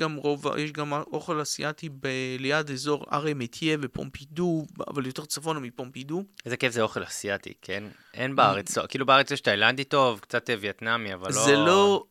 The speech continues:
Speaker 2: זה לא אותו דבר.
Speaker 1: זה לא אותו דבר.
Speaker 2: לא,
Speaker 1: תלך
Speaker 2: לא אותה
Speaker 1: לשם,
Speaker 2: חוויה,
Speaker 1: תאכל
Speaker 2: ברור
Speaker 1: שם
Speaker 2: לי.
Speaker 1: פו,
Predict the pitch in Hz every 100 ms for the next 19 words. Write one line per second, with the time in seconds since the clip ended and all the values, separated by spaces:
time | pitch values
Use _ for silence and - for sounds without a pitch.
0 | _ 110 123 127 101 85 143 135 151 170
1 | 196 175 147 135 139 123 - 113 117 113
2 | 113 123 117 - 110 98 90 90 - 127
3 | 180 185 107 135 160 - - 170